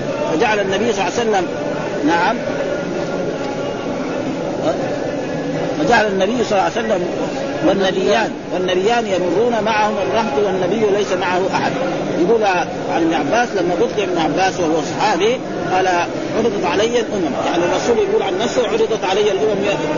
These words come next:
إما هذا يكون في، في المعراج أو في الإسراء أو في غير ذلك أو في المنام. نعم، "عرضت علي الأمم"، فجعل النبي صلى الله عليه وسلم والنبيان يمران معهم الرهط، يعني، يمر النبي الفلاني مع إلا رهط. الرهط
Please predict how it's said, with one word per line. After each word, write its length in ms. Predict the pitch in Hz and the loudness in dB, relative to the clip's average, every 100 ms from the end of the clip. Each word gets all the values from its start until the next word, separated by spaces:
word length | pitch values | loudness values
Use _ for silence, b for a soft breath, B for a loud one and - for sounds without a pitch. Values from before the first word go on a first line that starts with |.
| - - 196 | -2 -2 0
إما 120 | 190 | 2
هذا 220 | 175 180 | 2 2
يكون 180 | 160 190 | 0 -2
في، 120 | 185 - 170 - | -2 -2 -2 0
في 80 | 165 | 0
المعراج 440 | 165 151 180 175 - - - 196 | 2 2 0 -2 -4 -6 -4 -2
أو 80 | - | 0
في 120 | 180 - | 0 0
الإسراء 360 | - 175 196 202 | 0 2 0 0
أو 60 | 220 | -2
في 160 | 220 190 | 0 0
غير 200 | 180 170 156 | 2 0 2
ذلك 240 | 185 196 175 | 2 0 -2
أو 80 | 202 | -2
في 40 | 202 | 0
المنام. 420 | 160 160 208 233 - - - - | 2 2 2 0 -2 -6 -4 -2
نعم، 200 | - 175 | -2 0
"عرضت 340 | 208 - 190 | 2 2 2
علي 200 | 175 180 | 0 2
الأمم"، 460 | 190 170 185 254 247 | 2 2 0 0 0
فجعل 320 | 208 208 214 | 0 0 0
النبي 300 | - 190 226 | 0 0 0
صلى 160 | 202 185 | 0 0
الله 120 | - | 0
عليه 80 | 220 | 0
وسلم 140 | 196 | 0
والنبيان 580 | 190 185 180 185 226 220 | 0 0 0 2 2 0
يمران 480 | 190 180 208 214 202 | 0 0 0 0 0
معهم 300 | 220 214 226 | 0 0 0
الرهط، 300 | 202 180 160 - - - - 151 | 0 0 -2 -4 -6 -6 -2 0
يعني، 180 | 170 | 2
يمر 260 | 185 226 214 | 2 2 2
النبي 260 | 196 214 202 | 2 2 0
الفلاني 440 | 185 214 254 247 | 2 2 2 2
مع 220 | 240 233 | 0 2
إلا 260 | 233 240 233 214 - 185 | 2 2 2 0 -2 0
رهط. 120 | 185 180 - - | 0 0 -2 0
الرهط 240 | 262 | 0